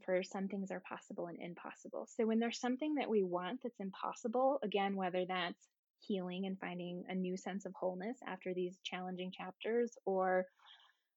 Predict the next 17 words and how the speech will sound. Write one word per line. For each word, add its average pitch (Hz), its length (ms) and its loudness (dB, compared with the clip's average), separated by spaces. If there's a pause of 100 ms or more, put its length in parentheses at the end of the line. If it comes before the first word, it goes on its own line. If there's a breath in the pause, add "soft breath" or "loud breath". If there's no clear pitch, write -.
uncovering 220 560 6
our 196 120 6
purpose, 240 540 4
or 202 120 4
being 214 320 6
in 208 80 4
a 196 60 2
great 190 320 6
relationship, 196 720 4
or 190 80 2
having 196 380 -2
all 190 180 0
the 185 80 0
money 185 280 -8
we 180 120 -12
could - 200 -20
want, 269 380 -4